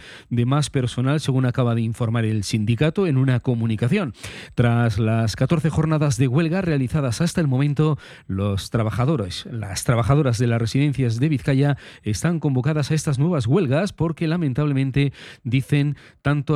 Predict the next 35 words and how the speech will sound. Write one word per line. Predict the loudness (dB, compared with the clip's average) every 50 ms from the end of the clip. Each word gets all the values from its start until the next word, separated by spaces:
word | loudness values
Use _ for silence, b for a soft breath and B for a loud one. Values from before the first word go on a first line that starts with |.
| 0 0
las | -2 -2
patronales | -2 -2 -2 0 0 0 2 2 0 0 0 0
del | 0 0 0 -2
sector | -2 -4 -6 -2 -2 0 0 0 0 0
como | -2 -2 -2 0 0
la | 0 0 0
propia | 0 0 0 0 0 0
Diputación | 0 0 0 -2 -2 0 0 0 0 -2 -2
Foral | 0 0 0 2
de | 2 0
Vizcaya | 0 0 0 0 2 2 0
siguen | 0 0 0 0 2 2 0 0 0
dejando | -2 -2 -2 -2 -2 0 0 0
de | 2
lado | 2 2 2 2 2 0 B B B B B B
las | -2 0 0 0 0 -2
reivindicaciones | -2 0 0 0 0 0 0 -2 -2 -2 -2 0 0 0 0 0 0 0
de | 0 0
este | 0 0 -2 -2
sector, | 0 -2 -4 -2 0 0 0 2 2 0
bloqueando | 0 0 0 0 0 -2 0 0 0 0 0
la | 2 0 0 -2
negociación | 0 0 0 0 2 0 0 -2 -2 -6 -6 -6 -6 -6 -4 -4
y | -4
mantienen | -4 -2 0 0 0 0 0 -2
su | -4 -4
apuesta | 0 0 0 0 2 0 0 0 0 -2 B B B B B
por | 0 0 2
un | 2 2
modelo | 2 0 2 2 0 -2 -2 -4
con | -4 -6 -6 -4 -2
graves | 0 0 0 0 0 -2 -2 -4 -8 -14 _
carencias. | -6 -4 -2 -2 -4 -4 -6 -6 -2 0
Por | 0 2
tanto, | 2 0 0 2 0 0 0